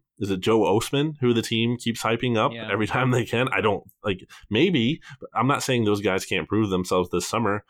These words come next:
Speaker 1: but it's not a guarantee. And I don't think Sharif Miller is quite there yet either. I don't think any of those guys are just suddenly ready to play forty percent of the snaps or so.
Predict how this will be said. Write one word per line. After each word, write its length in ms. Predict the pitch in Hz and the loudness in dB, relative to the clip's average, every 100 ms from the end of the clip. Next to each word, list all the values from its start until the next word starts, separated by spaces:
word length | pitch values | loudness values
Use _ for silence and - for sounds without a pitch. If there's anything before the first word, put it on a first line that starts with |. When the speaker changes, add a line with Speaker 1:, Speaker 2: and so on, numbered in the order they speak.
| _ _ - | _ _ -2
Speaker 1:
but 220 | 92 - | -2 -2
it's 160 | 104 - | -6 -2
not 140 | 107 | 0
a 40 | 92 | 0
guarantee. 640 | 92 87 117 123 120 - - | 0 -2 -2 -2 -2 -6 -6
And 100 | 101 | -2
I 80 | 95 | 0
don't 160 | 101 101 | 0 -2
think 140 | 95 | -4
Sharif 440 | - 98 95 95 | 0 0 0 -2
Miller 420 | 92 113 131 131 - | 0 2 2 0 -4
is 100 | 92 | -8
quite 320 | - 92 90 | -2 -2 0
there 180 | 92 87 | 0 2
yet 260 | 90 95 - | 2 0 -2
either. 400 | 92 123 95 117 87 | -4 0 2 0 0
I 60 | |
don't 120 | 123 | -2
think 220 | 127 104 98 | -2 -4 -4
any 180 | 101 120 | -2 0
of 120 | 104 | 2
those 180 | 87 85 | 0 -2
guys 300 | 92 85 87 | -2 -2 -2
are 100 | 85 | -2
just 300 | 80 85 - _ _ - | -4 -8 -8 _ _ -6
suddenly 420 | 98 90 90 87 | -2 -2 -2 -2
ready 260 | 87 92 | 0 0
to 80 | 85 | -2
play 420 | 87 92 90 90 _ | -4 -2 0 -2 _
forty 340 | - 110 104 | -2 0 0
percent 280 | 92 92 98 | -4 -4 -2
of 60 | 87 | -2
the 60 | |
snaps 380 | 85 101 117 - | -2 -4 -4 -4
or 80 | 92 | -6
so. 340 | - 87 101 | -2 0 -2